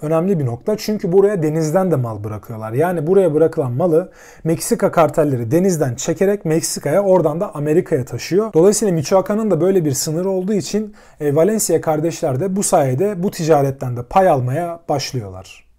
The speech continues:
Erken dönem kaçakçıların çoğu gibi Valencia'larda şiddete mümkün olduğunca az bulaşan tacirlerdi ve bin dokuz yüz doksan iki ile iki bin bir yılları arasında Michoacán ve Jalisco'da yalnızca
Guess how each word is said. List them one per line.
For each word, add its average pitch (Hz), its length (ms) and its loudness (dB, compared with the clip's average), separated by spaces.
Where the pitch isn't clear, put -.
Erken 151 380 0
dönem 220 240 -4
kaçakçıların 175 680 -2
çoğu 202 280 0
gibi 151 280 -6
Valencia'larda 147 840 -2
şiddete 156 440 -4
mümkün 170 340 -6
olduğunca 185 500 -4
az 170 380 0
bulaşan 123 380 -4
tacirlerdi 117 840 -6
ve 147 180 0
bin 165 140 -4
dokuz 208 220 -4
yüz 160 80 -4
doksan 160 320 -4
iki 180 200 -8
ile 143 180 -6
iki 131 240 -10
bin 175 180 -6
bir 214 100 -4
yılları 139 400 -4
arasında 117 520 -6
Michoacán 185 680 -4
ve 135 40 -8
Jalisco'da 160 640 -4
yalnızca 175 720 -2